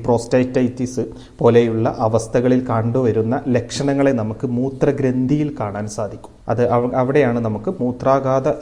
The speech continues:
രോഗങ്ങളിലാണ് ഈ പ്രോസ്റ്റേറ്റ് സംബന്ധമായിട്ടുള്ള ബുദ്ധിമുട്ടുകളെക്കുറിച്ചിട്ടുള്ള ചികിത്സയും അതിനോടനുബന്ധമായിട്ടുള്ള കാര്യങ്ങളും ആയുർവേദ ഗ്രന്ഥങ്ങളിൽ കാണാൻ സാധിക്കുന്നത്. മൂത്രാഘാത രോഗങ്ങൾ പ്രധാനമായിട്ടും വാതദോഷത്തിൻ്റെ പ്രകോപം കൊണ്ട്, അതായത്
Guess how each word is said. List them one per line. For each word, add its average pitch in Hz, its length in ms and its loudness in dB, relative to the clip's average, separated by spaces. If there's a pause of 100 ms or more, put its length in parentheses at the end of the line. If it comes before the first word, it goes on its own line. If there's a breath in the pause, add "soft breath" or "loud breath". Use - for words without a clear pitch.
(100)
രോഗങ്ങളിലാണ് 113 760 0 (200)
ഈ - 20 -4 (100)
പ്രോസ്റ്റേറ്റ് 127 600 0
സംബന്ധമായിട്ടുള്ള 107 800 -4 (420 loud breath)
ബുദ്ധിമുട്ടുകളെക്കുറിച്ചിട്ടുള്ള 123 1160 -2 (100)
ചികിത്സയും 120 580 0
അതിനോടനുബന്ധമായിട്ടുള്ള 110 1080 -4
കാര്യങ്ങളും 110 440 -4 (120)
ആയുർവേദ 107 420 0
ഗ്രന്ഥങ്ങളിൽ 120 600 -2
കാണാൻ 104 240 -8 (100)
സാധിക്കുന്നത്. 127 500 -4 (480 loud breath)
മൂത്രാഘാത 170 580 4 (100)
രോഗങ്ങൾ 135 400 4
പ്രധാനമായിട്ടും 127 840 0 (200)
വാതദോഷത്തിൻ്റെ 147 1000 2
പ്രകോപം 120 520 0
കൊണ്ട്, 107 220 -4 (460 loud breath)
അതായത് 117 400 4